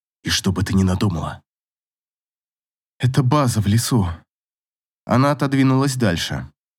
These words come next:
и муж с сожалением отнял руки. "Ты приходил туда?" "Когда вы заболели, я жил там, Катя.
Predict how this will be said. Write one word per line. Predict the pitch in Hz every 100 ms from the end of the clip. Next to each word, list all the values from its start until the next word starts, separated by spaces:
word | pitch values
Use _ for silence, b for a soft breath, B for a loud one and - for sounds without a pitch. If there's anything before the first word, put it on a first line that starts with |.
| _ _ -
и | 107
муж | 117 175 -
с |
сожалением | - 160 143 113 110 123 131
отнял | 131 90 90 95
руки. | 95 82 80 73 - _ _ _ _ _ _ _ _ _ -
"Ты | 120
приходил | - 120 104 120 113 156
туда?" | - 98 92 - _ _ _ _ _ _ _ _ _ _ _ _ _
"Когда | - 117 113 120
вы | 120
заболели, | 120 110 107 120 113
я | 107
жил | 117 127 131
там, | 127 98 90
Катя. | 117 123 110 82 78